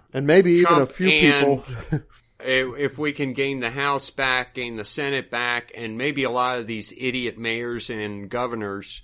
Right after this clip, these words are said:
Speaker 1: Yeah,
Speaker 2: like
Speaker 1: get them
Speaker 2: Mike
Speaker 1: out,
Speaker 2: DeWine,
Speaker 1: too.
Speaker 2: are just gone.
Speaker 1: Mm-hmm.
Speaker 2: I don't, I get, you know, we'll have to see. We,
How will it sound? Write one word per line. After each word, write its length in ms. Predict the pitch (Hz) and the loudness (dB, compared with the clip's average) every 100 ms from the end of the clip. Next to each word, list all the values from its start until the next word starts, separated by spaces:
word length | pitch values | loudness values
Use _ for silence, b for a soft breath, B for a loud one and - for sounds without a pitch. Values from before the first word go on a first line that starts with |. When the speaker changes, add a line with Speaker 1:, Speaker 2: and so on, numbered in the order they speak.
| - | -4
Speaker 1:
Yeah, 240 | 160 196 | 2 2
Speaker 2:
like 140 | 107 107 | 2 -2
Speaker 1:
get 180 | 226 | 0
them 140 | 175 196 | 0 2
Speaker 2:
Mike 80 | 135 | 2
Speaker 1:
out, 120 | 107 | 0
Speaker 2:
DeWine, 440 | 104 117 185 104 - | 0 2 2 2 -2
Speaker 1:
too. 40 | _ _ _ _ _ - | _ _ _ _ _ -2
Speaker 2:
are 420 | 110 107 104 95 - - | 2 2 2 -4 -20 -20
just 340 | 117 117 - - | -10 -10 -10 -8
gone. 440 | 101 104 92 87 _ - | -4 -4 -6 -8 _ -10
Speaker 1:
Mm-hmm. 280 | 139 147 180 - - _ _ - | -6 -4 -4 -8 -20 _ _ -6
Speaker 2:
I 100 | 110 | -4
don't, 220 | 123 120 - | -4 -6 -6
I 120 | 113 | -6
get, 280 | 110 135 110 B B B | -4 -6 -8 B B B
you 100 | 123 | -6
know, 160 | 120 117 | -4 -2
we'll 160 | 113 | -2
have 180 | 117 110 | -2 -4
to 80 | 104 | -8
see. 320 | - 117 110 | -10 -8 -6
We, 200 | 104 104 | -8 -10